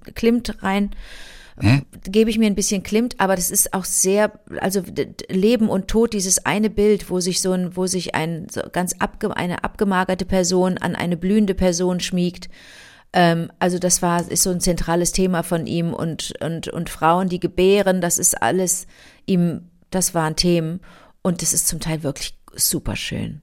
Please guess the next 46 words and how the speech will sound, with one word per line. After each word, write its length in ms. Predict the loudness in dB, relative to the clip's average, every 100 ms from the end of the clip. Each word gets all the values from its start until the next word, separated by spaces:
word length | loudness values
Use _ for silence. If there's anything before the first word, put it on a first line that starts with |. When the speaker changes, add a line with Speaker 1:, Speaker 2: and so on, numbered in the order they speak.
| _
Speaker 1:
Das 160 | -8 -4
kann 140 | -2
man 160 | -2 -2
ganz 260 | -2 0
Speaker 2:
Ja. 60 | -2
Speaker 1:
gut 160 | -2 -6
sich 180 | -8 -8
anschauen. 380 | -8 -6 -6 -2
Einiges 360 | -2 0 -2
ist 100 | 0 0
Speaker 2:
Ja. 40 |
Speaker 1:
ein 20 |
bisschen 240 | 0 -2 -2
zu 120 | -4
viel 180 | -2 -2
Gold, 440 | 2 2 0 -4 -12 -20 -20 _ -14 -4
aber 160 | -2 0
Speaker 2:
Klar, 540 | 0 0 -2 -6 -8 -4
aber, 180 | 2
Speaker 1:
egal. 340 | 4 4 0 -2 -2
Speaker 2:
ja, 240 | 0 0
aber 180 | 0 -2
der 340 | -4 -2 0
Kuss 340 | 0 2 2 2
ist 360 | -4 -6 -6 -2
eines 280 | 0 0
der 100 | 0 -2
Speaker 1:
Der 60 |
Speaker 2:
berühmtesten 380 | 2 4 4 2
Speaker 1:
Kuss 40 | 2
ist 40 |
Speaker 2:
Bilder 200 | 4 4
natürlich. 340 | 4 4 2 0
Speaker 1:
unglaublich. 240 | -4 -2
Speaker 2:
Der 240 | 0 0 -2 -4
Kuss 240 | 2 4 2 -8 -20 -16
und, 300 | -6 -2 -2
äh, 80 | -2
und 140 | -2
ja, 100 | 0
ja, 160 | 0 -2 -6 -6
er 160 | -4
ist 260 | -2 -4 -4
Jugendstil, 640 | -6 -6 -8 -8 -8 -4
Art 220 | -2 0
Nouveau. 420 | 0 -2 -4 -6